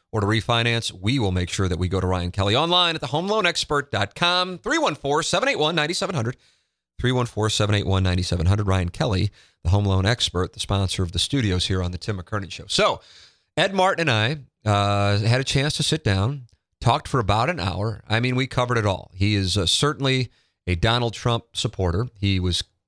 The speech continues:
uh, quote unquote, kind enough to bring me a Donald Trump, uh, supporter T-shirt. Uh, and, uh, he knew going in that that probably wasn't something I would be sporting.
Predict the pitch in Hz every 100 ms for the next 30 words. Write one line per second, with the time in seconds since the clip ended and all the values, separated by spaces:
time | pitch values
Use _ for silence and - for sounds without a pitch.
0 | _ _ _ - 90 - 120 107 - 107
1 | - - 143 151 139 107 104 - _ _
2 | _ - 110 98 110 110 107 107 - _
3 | - 98 110 110 104 95 117 104 - 90
4 | 90 92 82 104 - 123 98 - 160 160
5 | - 160 147 - - _ _ _ _ 95
6 | 101 98 95 87 87 - 92 90 87 87
7 | 90 85 95 95 107 113 110 104 104 98
8 | 107 113 101 104 104 - - 113 113 110
9 | 101 104 - 107 - 98 95 92 87 87
10 | 85 - - 151 143 135